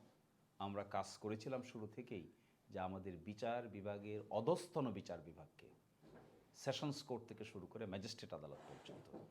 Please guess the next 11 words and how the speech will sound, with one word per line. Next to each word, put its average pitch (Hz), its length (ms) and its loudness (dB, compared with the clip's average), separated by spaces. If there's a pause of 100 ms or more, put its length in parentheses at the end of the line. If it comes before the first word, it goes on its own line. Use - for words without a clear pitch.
(500)
পুরোটাকেই 147 540 6
যেন 120 260 4
আইন 107 340 6
মন্ত্রণালয়ের 95 720 0 (140)
করায়ত্ত 101 500 6
থেকে 135 380 -2 (420)
পরিপূর্ণভাবে 123 800 6
স্বাধীন 85 400 -8
করে 78 160 -8
দেয়া 69 200 -8
হয়। 65 220 -12